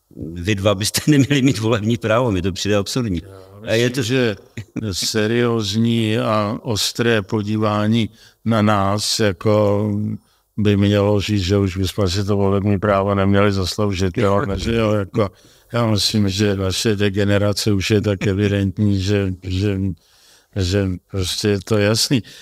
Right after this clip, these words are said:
Speaker 2: E, na to já myslím, že je docela hezký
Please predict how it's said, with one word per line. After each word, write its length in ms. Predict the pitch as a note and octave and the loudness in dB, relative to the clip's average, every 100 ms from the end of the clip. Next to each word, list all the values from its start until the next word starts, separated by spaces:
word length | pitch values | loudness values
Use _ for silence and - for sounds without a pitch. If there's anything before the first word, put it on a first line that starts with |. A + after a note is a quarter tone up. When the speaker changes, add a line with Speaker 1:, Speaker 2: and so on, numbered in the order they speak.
| - A#2+ | -6 -2
Speaker 2:
E, 600 | G#2+ D3+ F#3+ D#3+ A2+ D3+ | 0 -2 -4 -4 -2 -2
na 180 | B2 A2 | -2 -2
to 180 | C#3+ | -2
já 220 | C#3+ C3 B2+ | 0 0 0
myslím, 340 | B2 - C3+ | 0 0 0
že 100 | A#2+ | 0
je 80 | B2+ | 0
docela 400 | A#2+ A2+ C3 B2 | -2 -2 -2 -2
hezký 460 | A#2 - C3 B2 | -4 -4 -2 -2